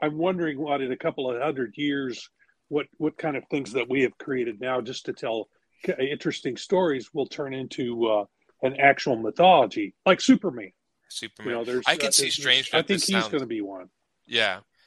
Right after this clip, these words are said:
Speaker 2: If you're talking years from now, I mean, I've often thought, like, you know, sometimes it's always interesting to think, like, if, if, let's say humanity all died or perished, if some sort of alien, another intelligent race came to our planet,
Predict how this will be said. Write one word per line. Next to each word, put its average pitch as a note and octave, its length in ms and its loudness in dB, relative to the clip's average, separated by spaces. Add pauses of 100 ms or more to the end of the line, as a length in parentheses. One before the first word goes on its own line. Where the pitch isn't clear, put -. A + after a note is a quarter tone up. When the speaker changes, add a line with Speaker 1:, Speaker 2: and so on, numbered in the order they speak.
(340)
Speaker 2:
If C#3+ 160 -10
you're E3+ 80 -6
talking E3 360 -2
years B2 320 -4
from A2+ 120 -12
now, A2 160 0
I C3 120 2
mean, B2+ 200 0
I've B2+ 160 0
often A#2+ 320 -2
thought, G#2 340 -4
like, G2+ 440 -12 (960)
you A2+ 140 -10
know, A2 80 -8
sometimes C3 280 -6
it's A2+ 100 -10
always A2 200 -8
interesting G#2 360 -10
to - 20 -20
think, G#2 200 -14
like, G2 180 -14
if, F#2 220 -20
if, A#2 360 -18
let's A#2 180 -2
say G#2+ 120 -6
humanity G2 720 -10
all F2 520 -16 (220)
died F2 280 -12
or - 20 -20
perished, - 540 -18 (400)
if C3 80 -6
some C#3 160 -2
sort C3+ 160 -6
of C3 100 -6
alien, A#2 340 -4
another G#2+ 380 -6
intelligent G2+ 520 -12
race G#2 240 -6
came G#2+ 260 -14
to G2 140 -18
our F2 80 -16
planet, B2 420 -8